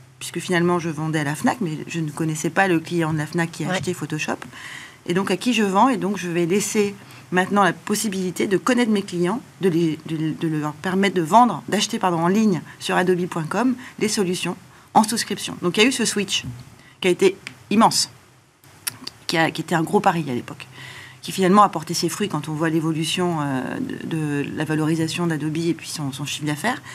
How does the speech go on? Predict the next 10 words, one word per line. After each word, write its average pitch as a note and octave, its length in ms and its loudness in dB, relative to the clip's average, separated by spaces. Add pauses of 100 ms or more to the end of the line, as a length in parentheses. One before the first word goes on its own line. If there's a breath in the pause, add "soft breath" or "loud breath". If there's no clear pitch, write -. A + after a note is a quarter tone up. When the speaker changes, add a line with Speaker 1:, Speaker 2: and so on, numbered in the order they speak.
Speaker 1:
Donc - 80 -4
ça, D4 100 2
ça C#4 80 0
a A3 40 2
été G#3+ 120 0
le F3+ 60 -2
premier A#3 320 2
switch. - 380 -4 (800 soft breath)
Et G3+ 100 6
ensuite, C4+ 520 0